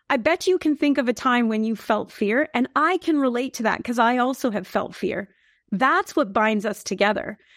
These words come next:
So I don't care what you look like on the outside or what your story is, your economic status, your background,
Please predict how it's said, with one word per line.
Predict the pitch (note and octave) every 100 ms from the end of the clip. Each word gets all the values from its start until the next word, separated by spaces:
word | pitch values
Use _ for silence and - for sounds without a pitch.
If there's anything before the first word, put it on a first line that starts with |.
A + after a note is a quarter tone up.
| _
So | -
I | B3+
don't | D#4 F#4
care | E4 D#4
what | C#4+
you | B3+ A#3
look | A3+ C#4+
like | D#4 C#4+
on | C4+ C4
the | A#3+
outside | B3 C4+ - C#4 C4 B3+ B3
or | A3+
what | A3 -
your | G#3
story | - C#4+ C#4 C4+ C4
is, | B3+ A3
your | G#3
economic | G#3+ A#3 B3 A#3 A3+
status, | - - D4+ C#4+ C4 B3
your | A#3
background, | G3 C4+ C#4 C#4 C4+ B3+ A#3+